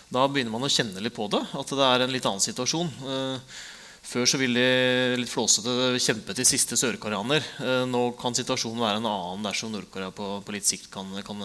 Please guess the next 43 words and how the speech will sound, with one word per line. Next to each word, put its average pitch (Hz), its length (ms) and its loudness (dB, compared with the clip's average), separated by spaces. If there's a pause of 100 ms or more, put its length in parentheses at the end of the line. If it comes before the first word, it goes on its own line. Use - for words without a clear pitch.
(100)
sende 101 240 -2
noe 98 240 -4
av 101 80 -6
gårde 85 160 -6
mot, 92 240 -10
eh, 92 320 -6
mot 95 160 -10
Los 92 160 -2
Angeles, 82 400 -4
for 101 80 -10
eksempel. 98 340 -8 (640)
Så, 127 140 2 (840)
eh, - 300 -6 (180)
og 139 160 0
det 131 80 4 (340)
gjør 123 220 2
også 113 160 0
at 113 80 -8
de 127 80 4
snakker 123 260 -2
mye 117 140 -2
mer 107 160 0
om 113 80 -4
dette 107 240 -6 (720)
missilforsvarssystemet, 110 1120 0
ikke - 160 -6
det 101 180 0
du 107 60 -6
finner 98 400 -4
i, 101 320 -4 (640)
i 113 80 -4
Sør-Korea, 107 560 0
Japan 104 320 -4
og 107 160 -4
Guam, 113 220 2
men 110 100 -2
altså 110 160 2
det 104 180 -2
som 110 220 -2
er 104 80 -6
ment 98 160 -6
for 110 160 -6
å 101 140 -2